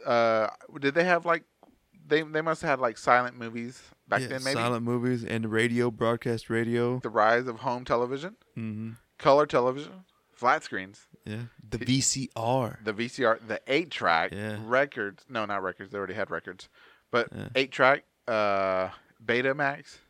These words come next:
Speaker 2: Yeah.
Speaker 1: He saw, I mean, what else did he,
Speaker 2: Man,
Speaker 1: man,
Speaker 2: what
Speaker 1: there's
Speaker 2: else?
Speaker 1: so many
Speaker 2: There,
Speaker 1: things he
Speaker 2: there's
Speaker 1: would've
Speaker 2: so much. The microwave.
Speaker 1: The computer.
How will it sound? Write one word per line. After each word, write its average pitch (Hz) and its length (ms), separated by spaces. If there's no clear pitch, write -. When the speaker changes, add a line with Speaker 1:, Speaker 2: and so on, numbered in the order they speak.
Speaker 2:
Yeah. 117 120
Speaker 1:
He 117 120
saw, 113 600
I 117 80
mean, 110 300
what 196 120
else 170 140
did 107 120
he, 139 220
Speaker 2:
Man, 107 140
Speaker 1:
man, 113 80
Speaker 2:
what 214 80
Speaker 1:
there's 214 180
Speaker 2:
else? 226 100
Speaker 1:
so 233 100
many 220 140
Speaker 2:
There, - 120
Speaker 1:
things 175 100
he 123 60
Speaker 2:
there's - 60
Speaker 1:
would've 104 100
Speaker 2:
so 120 120
much. 135 500
The 110 60
microwave. 123 680
Speaker 1:
The 131 100
computer. 139 540